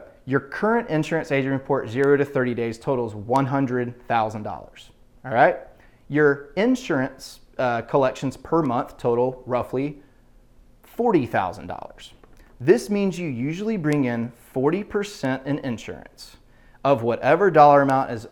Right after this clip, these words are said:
on your current insurance aging report. This is a great number for predictability.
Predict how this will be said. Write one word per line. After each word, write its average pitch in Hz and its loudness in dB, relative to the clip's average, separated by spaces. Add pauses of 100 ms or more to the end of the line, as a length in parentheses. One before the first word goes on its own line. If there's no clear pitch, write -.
(100)
on 117 0
your 117 -6
current 135 -2
insurance 120 -8
aging 139 0
report. 110 -6
This 156 -4
is 196 -6
a 175 0
great 143 -6
number 123 -2 (400)
for 135 2
predictability. 123 -4